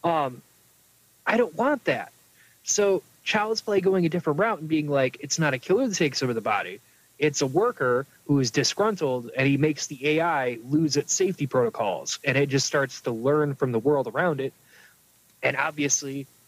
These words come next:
the world is pretty violent, and the way that they were talking about it was like, it's like, imagine a new child, and he's just taking in the world around him on how to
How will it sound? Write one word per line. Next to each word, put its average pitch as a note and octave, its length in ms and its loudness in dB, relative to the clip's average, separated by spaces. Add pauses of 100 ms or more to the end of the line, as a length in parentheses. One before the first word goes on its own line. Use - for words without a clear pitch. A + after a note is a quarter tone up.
(720)
the C#3+ 80 0
world G3 320 2
is G#3+ 80 -2
pretty A3+ 240 2
violent, G3 460 -2 (360)
and B2+ 460 -2 (1000)
the E3 80 2
way E3+ 160 4
that F3+ 140 0
they F3 80 2
were E3+ 80 4
talking E3 340 -2
about D3 220 2
it C3+ 60 -4
was B2+ 180 -6
like, C3 160 0
it's B2 180 -6
like, C#3+ 140 0
imagine D#3 360 0
a C#3+ 60 0
new D3 160 0
child, B2 500 -2 (1160)
and C#3 160 0
he's C3+ 140 0
just D3+ 180 -2
taking F#3+ 260 -2
in F#3 60 0
the E3+ 80 0
world E3 160 2
around D3+ 300 0
him B2 100 -4
on A#2+ 140 -10
how C3+ 180 -2
to B2 100 0